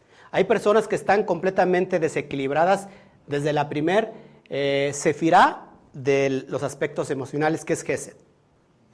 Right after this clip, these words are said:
O bien puede ser en Geburá, o bien puede ser en Netzach, o bien puede ser en Jot. En Jot es la comunicación. Hay personas que le cuesta trabajo comunicarse.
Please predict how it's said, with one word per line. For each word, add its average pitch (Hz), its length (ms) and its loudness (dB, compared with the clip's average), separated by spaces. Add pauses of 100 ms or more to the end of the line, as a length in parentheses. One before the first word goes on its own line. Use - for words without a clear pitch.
(720)
O 165 180 6
bien 196 320 6
puede 185 240 6
ser 180 460 6
en 127 480 0
Geburá, 123 500 2 (220)
o 147 140 4
bien 196 260 6
puede 214 240 4
ser - 500 4
en 139 200 0
Netzach, 156 400 -4 (160)
o 160 100 6
bien 220 160 8
puede 254 140 8
ser 226 180 8
en 220 80 8
Jot. 302 320 4 (360)
En 151 140 0
Jot 233 320 2
es 196 220 -2
la 156 160 0
comunicación. 147 640 -2
Hay 160 80 -4
personas 175 320 -2
que 165 80 -2
le 156 80 -4
cuesta 175 240 -8
trabajo 160 500 -2
comunicarse. 135 1040 -4